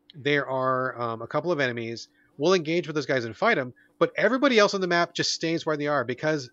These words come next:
there's no way they're gonna affect you. You can't affect them, and them taking a turn would serve no purpose, right? Like, there's nothing they can do,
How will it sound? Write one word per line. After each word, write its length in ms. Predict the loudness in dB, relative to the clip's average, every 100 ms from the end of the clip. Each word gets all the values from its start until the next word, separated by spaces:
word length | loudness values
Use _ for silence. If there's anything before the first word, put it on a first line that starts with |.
| -4
there's 220 | 0 0
no 140 | 0 2
way 120 | 4
they're 120 | 4
gonna 160 | 2 -4
affect 280 | -8 -10 -6
you. 260 | -6 -6 _ _ _
You 120 | -8
can't 180 | -4 -4
affect 320 | -2 -4 -4
them, 300 | -2 -2 -2 -12 _ _
and 160 | -6 0
them 160 | 0 0
taking 280 | -2 0 -4
a 40 |
turn 360 | -2 -4 -2 -6 -4
would 200 | -4 -2
serve 240 | -4 -2
no 100 | -6
purpose, 400 | -8 -12 -14 -8
right? 220 | -6 -2
Like, 180 | -4 -6 -12
there's 180 | -2 2
nothing 240 | 4 2 0
they 100 | 0
can 120 | 0
do, 320 | 0 0 -4